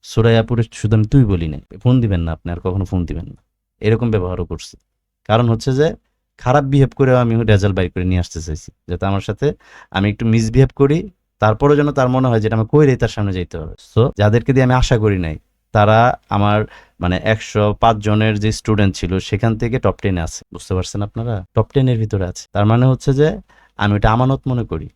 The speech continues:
আপনারা টাকা দিছেন, এটা মেজর না, টাকা ফকিরেও কামায়, মেথরও কামায়, কিন্তু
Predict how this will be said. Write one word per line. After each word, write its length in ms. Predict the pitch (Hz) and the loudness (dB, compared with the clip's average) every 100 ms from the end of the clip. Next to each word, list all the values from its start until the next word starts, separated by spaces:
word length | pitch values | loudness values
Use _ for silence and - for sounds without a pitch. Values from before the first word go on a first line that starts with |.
| _ _ - | _ _ -12
আপনারা 340 | 92 98 92 | -6 -2 -2
টাকা 340 | 101 107 120 110 | -2 -2 0 0
দিছেন, 360 | 110 107 95 92 | 0 -2 -4 -2
এটা 180 | 92 | -4
মেজর 340 | 98 95 90 98 | -2 0 0 0
না, 160 | 90 | -2
টাকা 260 | 85 95 95 | -2 -2 -2
ফকিরেও 440 | - 98 101 95 | -4 -4 0 -2
কামায়, 300 | 90 101 120 117 98 | 0 0 0 0 -2
মেথরও 480 | 95 98 - 87 | 0 0 -2 -4
কামায়, 280 | 82 80 82 - | -4 -8 -10 0
কিন্তু 520 | 139 156 - 107 | 2 2 2 0